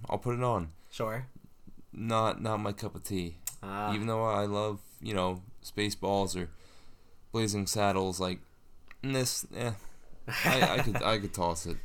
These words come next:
Speaker 2: Oh, you, so, uh, obviously, those listening probably know our age. We're definitely over twenty years old. Uh, that, we don't have to say our specific ages. There's no point in doing so. And you just said it's around Halloween time, uh, in which, you know, I, I know this episode's a,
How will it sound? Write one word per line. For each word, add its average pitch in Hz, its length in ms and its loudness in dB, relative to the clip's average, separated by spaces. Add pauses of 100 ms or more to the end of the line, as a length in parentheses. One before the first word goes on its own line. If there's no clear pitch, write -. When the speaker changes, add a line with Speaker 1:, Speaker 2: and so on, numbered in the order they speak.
(160)
Speaker 2:
Oh, 143 80 2
you, 160 300 4
so, 151 320 4
uh, 131 340 4
obviously, 127 520 4
those 120 300 4
listening 113 320 2
probably 113 240 0
know 113 140 0
our 110 240 0
age. 110 200 -4
We're 120 80 -2
definitely 131 320 6
over 135 140 6
twenty 135 300 4
years 147 180 6
old. 101 300 0 (520)
Uh, 110 480 2
that, 101 260 -8 (500)
we 117 100 0
don't 123 200 4
have 127 140 4
to 120 80 -4
say 110 260 2
our 107 120 0
specific 131 500 2
ages. 104 380 -4
There's 107 220 -4
no 113 100 2
point 107 220 -6
in 98 80 -4
doing 120 260 2
so. 95 380 -4 (240)
And 107 100 -4
you 120 60 0
just 127 200 4
said 135 140 8
it's 117 120 2
around 120 320 6
Halloween 107 420 0
time, 101 500 -4 (380)
uh, 104 400 0
in 113 100 -2
which, 120 240 2
you 120 80 2
know, 113 140 2
I, 107 200 0
I 117 140 0
know 123 240 6
this - 300 0 (320)
episode's 113 400 0
a, 113 80 0